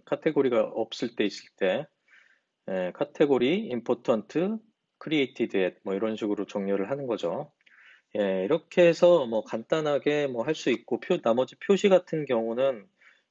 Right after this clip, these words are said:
이렇게 디스플레이 타이틀이라는 거를 따로 놔서 임포턴트에 따라서, 예, 다르게 이제 렌더링을 해주는 거. 임포턴트가 이제 없을 때는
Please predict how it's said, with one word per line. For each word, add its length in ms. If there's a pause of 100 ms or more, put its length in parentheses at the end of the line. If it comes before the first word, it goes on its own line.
(100)
이렇게 560 (100)
디스플레이 680
타이틀이라는 840
거를 280
따로 240
놔서 540 (480)
임포턴트에 880
따라서, 600 (680)
예, 300
다르게 520
이제 220
렌더링을 580
해주는 300
거. 200
임포턴트가 720
이제 140
없을 380
때는 400